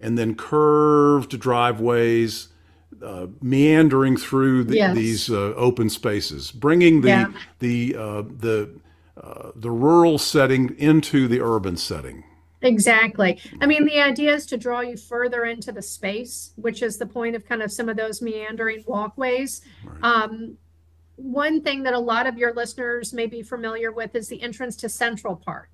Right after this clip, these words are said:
Speaker 2: at the south end, where you kind of go downstairs into the park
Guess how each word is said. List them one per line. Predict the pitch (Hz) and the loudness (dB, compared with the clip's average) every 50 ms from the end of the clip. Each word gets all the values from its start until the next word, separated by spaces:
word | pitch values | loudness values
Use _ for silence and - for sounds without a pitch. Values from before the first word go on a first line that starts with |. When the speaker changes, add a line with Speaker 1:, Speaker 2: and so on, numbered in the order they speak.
| - | -10
Speaker 2:
at | 240 208 - | -10 -8 -6
the | 220 208 | -8 -8
south | 214 - 226 214 214 214 208 214 | -6 -2 -2 -2 -2 -4 -6 -6
end, | 220 196 185 175 165 - _ _ _ _ _ _ | -4 -4 -4 -4 -6 -10 _ _ _ _ _ _
where | - 226 226 | -4 -2 -2
you | 233 233 | -2 -2
kind | 226 240 240 226 214 | -2 -4 -6 -6 -6
of | 220 202 190 - | -8 -8 -6 -2
go | 233 220 240 262 262 | 0 0 0 0 0
downstairs | 233 254 240 233 240 240 226 - - - - 214 208 208 196 185 175 - 95 214 - - - - | -2 -2 -2 -2 -4 -6 -10 -12 -12 -8 -6 -6 -4 -4 -4 -6 -8 -10 -14 -16 -16 -16 -12 -8
into | 240 247 247 254 233 262 233 | -6 -6 -6 -6 -8 -8 -6
the | 233 202 | -6 -6
park | - - - 269 233 196 190 190 - | -6 -6 -4 -4 -2 -2 -4 -6 -10